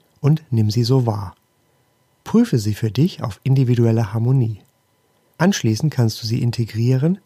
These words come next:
und so wieder in Harmonie kommen. Hier greift auch das Gesetz der Serie. Demnach sind die Hinweise auf die wiederherzustellende Harmonie zunächst liebevoll. Wenn du sie nachhaltig übersiehst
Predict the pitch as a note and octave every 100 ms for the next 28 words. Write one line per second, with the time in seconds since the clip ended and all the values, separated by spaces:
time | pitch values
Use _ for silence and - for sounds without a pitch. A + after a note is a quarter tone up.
0 | _ - C3 A2+ A2 A#2+ B2 C3 A#2+ B2+
1 | C3 C#3 D3 - A#2+ G#2 F2+ _ _ _
2 | _ _ - F3+ A3 - B2 B2 - A2
3 | - A2+ - C#3 C#3+ - - D#3+ B2+ G#2
4 | G2+ G2+ G2+ F#2+ _ _ _ _ - -
5 | G#2+ A2 D#3+ G3+ C3 A#2 A2 C3+ D3+ D#3+
6 | D#3 A#2+ A#2 A#2+ A2 A2+ G#2+ B2 D3 D3
7 | - B2+ A#2+ A2+ A2 A2+ G#2+ G#2+ C3+ G3+
8 | D#3 C#3 D3+ - B2+ B2+ A2+ - A#2 A2
9 | - _ _ _ _ _ _ _ _ -
10 | C3 A#2+ A2+ A2 C3+ G3 - A#2+ B2 A#2+
11 | A#2+ A#2+ G2+ A#2+ G3 A3+ -